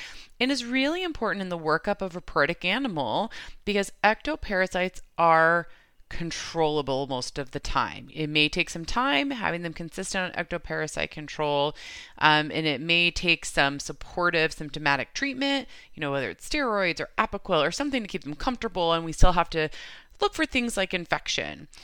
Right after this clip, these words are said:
Um, but it is extremely important because, again, we want easy wins in dogs and cats when we're talking about a lifelong chronic dermatologic disease like allergies. I don't want to be allergy testing a cat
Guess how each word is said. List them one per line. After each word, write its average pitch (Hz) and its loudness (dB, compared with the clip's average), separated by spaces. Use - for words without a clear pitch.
Um, 185 8
but 277 10
it 196 2
is 208 8
extremely 180 -2
important 165 0
because, 160 -4
again, 160 2
we 165 -10
want 185 0
easy 185 -4
wins 160 0
in 165 -4
dogs 151 0
and 156 -6
cats - 0
when 185 -4
we're 156 -2
talking 151 -4
about 139 2
a 196 -8
lifelong 180 0
chronic 185 0
dermatologic 180 -2
disease 190 -4
like 170 0
allergies. 160 0
I 156 2
don't 185 -4
want 160 2
to 220 -8
be 190 -8
allergy 175 -2
testing 160 -2
a - -8
cat 190 6